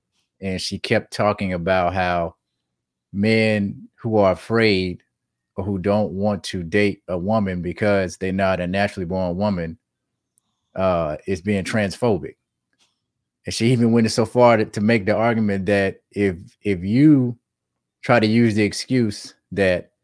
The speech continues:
you don't wanna date a trans woman because they can't reproduce, then what's the purpose of dating a woman that's infertile? Or what's the excuse for that? So, I mean, this thing is, is, is really spiraling out of control, and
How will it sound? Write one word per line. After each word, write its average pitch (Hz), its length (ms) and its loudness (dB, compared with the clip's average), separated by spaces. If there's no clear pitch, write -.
you 107 100 0
don't 117 140 4
wanna 107 180 2
date 104 220 4
a 120 80 0
trans 113 400 0
woman 107 220 -2
because 95 280 -2
they 101 120 -2
can't 95 260 -2
reproduce, 101 580 -2
then 95 240 -4
what's 101 180 -2
the 98 100 -6
purpose 95 420 -2
of 87 100 -6
dating 92 400 -2
a 90 80 -4
woman 98 300 0
that's 95 200 -2
infertile? 87 560 -2
Or 90 140 -4
what's 98 180 0
the 98 60 -2
excuse 98 300 -4
for 90 140 -8
that? 85 260 -4
So, 95 360 -2
I 113 60 0
mean, 120 140 6
this 151 140 4
thing 151 260 4
is, 107 180 2
is, 104 240 -2
is 95 280 -4
really 110 260 0
spiraling 104 560 2
out 101 180 0
of 92 80 -2
control, 92 680 -2
and 90 280 -6